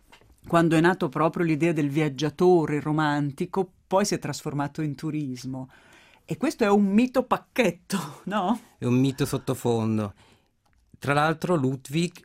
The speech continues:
Speaker 2: aveva un progetto monomaniaco di, di costruire un grandissimo Guglielmo Tell a, a Küsnacht, poi un
Speaker 1: Questo
Speaker 2: progetto
Speaker 1: non lo
Speaker 2: arenato.
Speaker 1: sapevo. A Küsnacht, quando lui poi peraltro, lui stava molto sul lago dei Quattro Cantoni, prediligeva appunto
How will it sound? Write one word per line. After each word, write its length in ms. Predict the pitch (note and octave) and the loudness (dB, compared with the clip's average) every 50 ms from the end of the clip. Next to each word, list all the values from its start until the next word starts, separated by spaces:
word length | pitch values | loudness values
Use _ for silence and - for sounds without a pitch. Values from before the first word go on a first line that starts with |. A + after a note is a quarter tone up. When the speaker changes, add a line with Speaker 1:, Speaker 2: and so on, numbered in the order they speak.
| - - | -10 -6
Speaker 2:
aveva 260 | - A#2 A2 A2 A#2 | -4 -2 -2 -2 -2
un 100 | A#2 A2+ | -2 -4
progetto 880 | - - A#2 G#2+ A2 A#2 A2+ - _ - A#2 A2+ A2 A2 G#2+ A2 A2 G#2+ | -4 -4 -4 -2 -2 -2 -4 -4 _ -4 -2 0 0 0 0 -2 -2 -2
monomaniaco 800 | G#2 G#2+ A2 A#2 A#2 A#2 A#2+ B2+ C3 C3 C3 B2 A#2+ B2 B2 - | 0 0 0 0 0 0 0 0 0 2 2 0 0 -2 -2 -4
di, 160 | C#3 A#2+ A2 - _ | -4 -6 -6 -8 _
di 240 | - G2+ F#2+ F#2 F#2 | -12 -12 -12 -12 -12
costruire 440 | - - G2+ - - - A#2 A2+ A2 | -12 -12 -12 -10 -8 -4 -2 0 0
un 100 | A2 A2 | 0 0
grandissimo 720 | A2+ A#2+ B2+ B2+ B2 A#2+ C#3 C#3+ - - - C3+ C3+ A#2+ | 0 0 2 2 0 0 -2 -4 -6 -4 -4 -2 -2 -2
Guglielmo 440 | B2 A#2+ A#2 A#2+ A2 A2 A2+ A2+ - | -2 -2 0 0 0 0 0 -2 -2
Tell 340 | - A2+ G#2+ G#2+ G#2+ A2 A2 | -4 -4 -2 -2 -2 -2 -2
a, 260 | G#2+ G#2 G#2 G2+ G2+ | -2 -2 -4 -4 -6
a 520 | F#2+ - - - - - - - - - - | -8 -10 -12 -16 -20 -20 -20 -20 -18 -18 -18
Küsnacht, 800 | _ - G2+ F#2+ F#2+ - - G#2 G2 G2 F#2+ - - _ - - _ _ _ _ _ _ _ | _ -10 -10 -10 -8 -8 -10 -10 -10 -10 -12 -16 -20 _ -20 -20 _ _ _ _ _ _ _
poi 200 | - - G2+ G#2 | -6 -2 -2 -2
un 100 | G2+ G2 | -2 -4
Speaker 1:
Questo 220 | - - G#2 G2 G2+ | -4 -4 -4 -4 -2
Speaker 2:
progetto 80 | G2 | 0
Speaker 1:
non 40 | B3+ | 0
lo 140 | G#2+ G#2 A2 | 2 2 2
Speaker 2:
arenato. 320 | A#2 A2+ G#2 G2+ G2+ - | 2 2 0 0 -2 -4
Speaker 1:
sapevo. 280 | D3+ - D3+ D3+ D3+ D3 - _ _ _ _ _ _ _ _ | -4 -4 -4 -6 -10 -12 -16 _ _ _ _ _ _ _ _
A 60 | F#3+ | -12
Küsnacht, 520 | F3 - G#3+ F#3 - E3+ D3+ C#3 - - - | -6 -4 -4 -4 -2 -4 -6 -6 -8 -8 -6
quando 240 | - D#3 E3 F3 F#3+ | -4 0 2 4 4
lui 200 | F#3+ G#3 A#3+ A3+ | 6 4 4 4
poi 180 | - F#3 G3 | 2 2 2
peraltro, 520 | - F3 D#3 D#3 D#3+ F3+ - G3+ G3+ F3+ - - - - - | 2 2 4 4 2 2 2 -2 -4 -4 -4 -8 -18 -18 -6
lui 140 | - E3 F3+ | -2 -2 -2
stava 320 | F3 - F3+ E3 E3+ E3+ D#3+ | 0 2 2 2 2 2 0
molto 560 | D#3 D#3+ F3+ G3 A3 G#3+ F#3+ - - E3 D3+ | 0 0 0 2 2 0 0 -2 -4 -4 -4
sul 240 | - - D3+ D3 C#3+ | -4 -6 -6 -4 -2
lago 400 | C#3+ C#3+ C#3+ C#3+ C3 D3 C#3+ C#3 | 0 0 0 0 -2 -4 -4 -4
dei 160 | C#3+ C3+ B2+ | -4 -4 -4
Quattro 340 | - C#3+ C3 - - C3 - | -6 -8 -8 -8 -10 -12 -8
Cantoni, 800 | - C#3+ C#3+ C#3 C#3 - C#3+ C#3+ D3+ D#3+ E3 D#3+ D#3+ E3 D#3+ D3 | -6 -6 -6 -6 -8 -8 -8 -6 -4 -4 -4 -4 -4 -4 -4 -6
prediligeva 800 | D3+ - C#3+ C3+ B2 C3 C3 C3+ B2+ B2 D3 C#3 D3 C3 C#3 | -6 -8 -8 -6 -6 -6 -6 -6 -6 -4 -4 -4 -4 -4 -6
appunto 640 | C3 - - - C#3+ D3 C#3 - - C#3 B2+ A#2+ | -10 -10 -10 -10 -10 -10 -10 -8 -8 -8 -8 -8